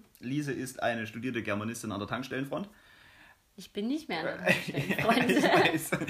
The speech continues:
Speaker 1: Nein, ja, äh, darf ich, darf ich sagen, dass du gerade noch im Beschäftigungsverbot bist?
Speaker 2: Ja, darfst
Speaker 1: Gut,
Speaker 2: du.
Speaker 1: ja, sie ist noch im Gesche-,
Speaker 2: Das
Speaker 1: Beschäftigungsverbot.
Speaker 2: heißt aber auch nicht Beschäftigungs-
Speaker 1: Hat aber, keine Ahnung,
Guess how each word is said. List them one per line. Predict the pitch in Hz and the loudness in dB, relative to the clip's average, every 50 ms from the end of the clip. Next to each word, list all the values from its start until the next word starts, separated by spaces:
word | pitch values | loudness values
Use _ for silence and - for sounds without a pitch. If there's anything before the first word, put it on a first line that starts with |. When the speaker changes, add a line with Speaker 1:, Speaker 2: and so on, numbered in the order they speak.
| 220 214 196 165 110 - | -4 -4 -4 -6 -4 0
Speaker 1:
Nein, | - 113 101 - - | 2 2 2 2 2
ja, | 117 113 104 - - | 2 2 2 0 0
äh, | - 120 110 101 92 95 104 - - - | 0 0 2 0 0 -4 -8 -14 -6 -2
darf | - 101 131 175 | 0 0 0 0
ich, | 151 - - _ | -4 -8 -12 _
darf | - - 107 143 | -4 -2 -2 -2
ich | 151 | -2
sagen, | 135 127 127 123 113 | -2 -2 -2 -4 -4
dass | 110 107 | -6 -8
du | - 110 107 101 101 101 | -6 -6 -6 -6 -6 -8
gerade | - - 104 104 117 113 | -4 -2 0 0 0 0
noch | 110 107 107 | -2 -4 -4
im | - 104 101 | -4 -6 -6
Beschäftigungsverbot | 101 104 110 113 - 151 151 151 147 - 143 147 143 143 - | -4 -6 -6 -6 -6 -6 -8 -8 -8 -8 -8 -8 -8 -8 -6
bist? | - 185 | -6 -4
Speaker 2:
Ja, | 180 170 165 170 170 | -4 -4 -4 -6 -6
darfst | - 185 180 - | -8 -8 -6 -6
Speaker 1:
Gut, | 104 92 90 | -6 -6 -2
Speaker 2:
du. | 92 | -2
Speaker 1:
ja, | 95 90 87 | -2 -2 -2
sie | 107 123 123 | -4 -6 -6
ist | 143 151 | -6 -4
noch | 156 139 135 | -4 -6 -6
im | 120 107 | -6 -6
Gesche-, | 110 110 127 | -6 -6 -6
Speaker 2:
Das | - - | -6 -8
Speaker 1:
Beschäftigungsverbot. | - 131 - 143 151 - 165 156 156 151 - 143 147 185 - 147 - | -8 -6 -4 -4 -4 -4 -6 -8 -8 -8 -6 -4 -2 -2 0 0 0
Speaker 2:
heißt | 226 214 | 0 0
aber | 202 180 - | -2 -4 -6
auch | 185 - | -8 -10
nicht | 202 185 - - | -12 -12 -12 -12
Beschäftigungs- | 190 - - 180 - - - | -12 -10 -10 -10 -10 -2 2
Speaker 1:
Hat | 117 127 - | 2 2 4
aber, | 127 123 120 120 117 - - - - - - - - - | 2 0 0 -2 -4 -6 -12 -18 -20 -20 -20 -20 -20 -12
keine | - - 107 113 110 - | -4 -2 -2 -2 -2 -2
Ahnung, | - 87 90 90 | -4 -6 -6 -8